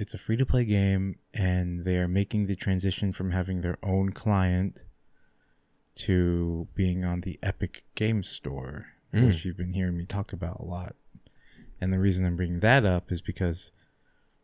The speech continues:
Speaker 1: they're doing, they're making big moves, and it's really weird. People
Speaker 2: Mm.
Speaker 1: who are against it are calling it monopolization.
Speaker 2: Yeah.
Speaker 1: But they don't understand that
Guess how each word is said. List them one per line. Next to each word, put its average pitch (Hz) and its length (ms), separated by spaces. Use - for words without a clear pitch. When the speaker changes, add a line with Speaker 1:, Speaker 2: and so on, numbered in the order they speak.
Speaker 1:
they're 107 320
doing, 107 400
they're 107 140
making 107 400
big 104 180
moves, 101 760
and 101 140
it's 92 200
really 107 440
weird. 92 680
People 123 320
Speaker 2:
Mm. - 20
Speaker 1:
who 127 140
are 98 200
against 101 460
it 90 100
are 90 120
calling 90 360
it 85 80
monopolization. 87 1080
Speaker 2:
Yeah. 92 260
Speaker 1:
But 98 200
they 98 80
don't 95 200
understand 95 580
that 90 320